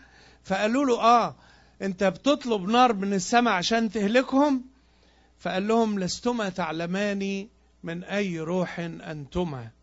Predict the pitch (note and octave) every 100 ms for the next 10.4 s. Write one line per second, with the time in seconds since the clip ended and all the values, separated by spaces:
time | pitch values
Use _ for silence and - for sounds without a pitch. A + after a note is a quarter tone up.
0 | _ _ _ _ _ _ _ _ _ -
1 | A#3+ - A#3 A3 A3 - _ _ _ _
2 | _ E3 E3 D#3 B3+ C#4 G#3+ E3+ G#3 F#3+
3 | F3+ G#3 G3 G3+ - - - _ _ _
4 | - F3 F3+ F3+ D4+ C#4 F#3+ F3 G3+ A3
5 | - G#3 G#3+ F3+ G3 F3+ D3+ D#3+ E3 D3+
6 | D3+ C#3+ C#3 C#3+ C3+ - A#2 - - -
7 | _ _ _ _ _ _ _ _ _ _
8 | - F3+ F#3+ C4+ D4+ - C4 A#3+ A#3+ A#3
9 | G#3+ F3+ A3 G3+ G3+ F#3+ D#3+ F3+ E3+ E3+
10 | D#3 - B2+ A#2